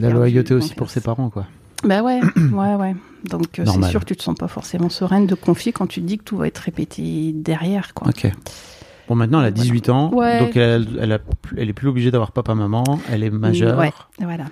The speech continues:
Speaker 1: elle
Speaker 2: Donc
Speaker 1: est
Speaker 2: ça, ça
Speaker 1: majeure,
Speaker 2: peut
Speaker 1: elle va
Speaker 2: changer.
Speaker 1: quitter la maison en septembre. <laughs>
Speaker 2: Tu
Speaker 1: C'est
Speaker 2: dis
Speaker 1: tout
Speaker 2: ça ?
Speaker 1: drôle. Alors, à moitié, hap-, euh, happy, j'allais dire, ouais,
Speaker 2: Ouais.
Speaker 1: à moitié contente,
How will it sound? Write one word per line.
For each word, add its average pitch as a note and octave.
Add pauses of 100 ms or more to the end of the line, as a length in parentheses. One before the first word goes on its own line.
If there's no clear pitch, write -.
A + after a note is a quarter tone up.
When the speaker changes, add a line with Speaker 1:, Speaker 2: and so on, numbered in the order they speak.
(160)
Speaker 1:
elle F3+
Speaker 2:
Donc A#2
Speaker 1:
est -
Speaker 2:
ça, D3
ça G#2
Speaker 1:
majeure, A2
Speaker 2:
peut -
Speaker 1:
elle A#2
va -
Speaker 2:
changer. F3
Speaker 1:
quitter F#3
la F3+
maison G3
en G3+
septembre. A3+
<laughs> - (840)
Speaker 2:
Tu E3+
Speaker 1:
C'est C#3
Speaker 2:
dis C3+
Speaker 1:
tout C4
Speaker 2:
ça ? E3 (100)
Speaker 1:
drôle. - (760)
Alors, A#3+
à C4
moitié, D4+
hap-, A#3+ (100)
euh, A#3 (160)
happy, C#4+
j'allais A3+
dire, B3
ouais, A#3+
Speaker 2:
Ouais. A#3
Speaker 1:
à A#3+
moitié A#3+
contente, A#3+